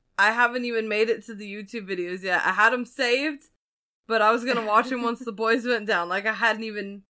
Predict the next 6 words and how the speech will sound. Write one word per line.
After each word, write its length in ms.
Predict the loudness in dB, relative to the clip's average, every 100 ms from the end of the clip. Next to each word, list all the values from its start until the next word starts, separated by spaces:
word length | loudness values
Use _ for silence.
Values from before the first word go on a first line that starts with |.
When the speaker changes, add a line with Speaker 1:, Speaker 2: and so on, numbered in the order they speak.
| _ _ _ _ 2
Speaker 1:
<laughs> 0 | 2 4 8 8 6 6 6 4 0 0 0 _ _ _ _ _ _ -20
Speaker 2:
It's 240 | -20 -10
a 200 | -8 -8
whole 480 | -8 -6 -4 -4 -6
thing. 560 | -6 -4 -4 -6 -8 -8
Like, 480 | -6 -6 -8 -12